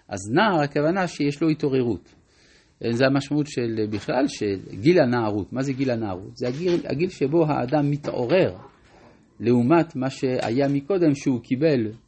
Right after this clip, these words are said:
אה, מתוך אמון מלא את מה שנותנים לו. בגיל הנערות אדם בודק, בודק את מה שנתנו לו.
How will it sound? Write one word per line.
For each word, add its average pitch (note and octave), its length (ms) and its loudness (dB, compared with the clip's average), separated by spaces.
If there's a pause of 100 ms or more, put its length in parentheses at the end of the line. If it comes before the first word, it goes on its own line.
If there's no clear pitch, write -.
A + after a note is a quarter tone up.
(140)
אה, G#2 60 -2 (360)
מתוך G#2 560 -4
אמון C#3+ 320 2
מלא C3 240 2
את - 140 -6
מה A#2 100 -4
שנותנים G#2 500 -8
לו. F3+ 180 0
בגיל C#3 320 0
הנערות D#3+ 440 2
אדם D3+ 200 0
בודק, C#3+ 400 0 (680)
בודק C#3+ 300 0
את - 120 -6
מה C3+ 100 -2
שנתנו A2+ 460 -6
לו. F2+ 80 -4